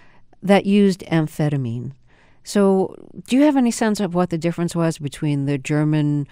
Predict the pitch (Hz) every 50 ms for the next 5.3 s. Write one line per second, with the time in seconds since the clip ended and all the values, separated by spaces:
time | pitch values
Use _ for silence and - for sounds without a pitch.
0 | - - - - - - 160 160 151 - 160 151 147 143 139 139 131 - 131 123
1 | 139 139 151 165 170 - 175 160 156 151 - - 165 151 147 147 147 143 143 143
2 | 139 139 131 127 127 127 131 131 - - - - _ _ - 156 165 165 165 156
3 | 160 147 139 135 139 143 175 190 185 185 175 - - - 180 - 147 147 147 143
4 | 135 131 - - - - 135 127 120 - - 147 139 135 - - 147 143 127 127
5 | 117 107 101 101 123